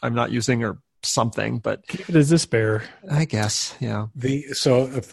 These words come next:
Speaker 3: I think you and I have the same I S P. I got a, um,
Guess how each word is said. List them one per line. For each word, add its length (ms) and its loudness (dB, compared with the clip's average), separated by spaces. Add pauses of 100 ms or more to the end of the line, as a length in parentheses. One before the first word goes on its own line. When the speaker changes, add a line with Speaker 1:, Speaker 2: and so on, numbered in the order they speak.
Speaker 3:
I 80 0
think 260 2
you 140 4
and 100 2
I 120 -2
have 180 -2
the 80 -6
same 260 -4
I 140 -6
S 100 -10
P. 240 -14 (500)
I 160 4
got 460 2
a, 320 2
um, 280 -4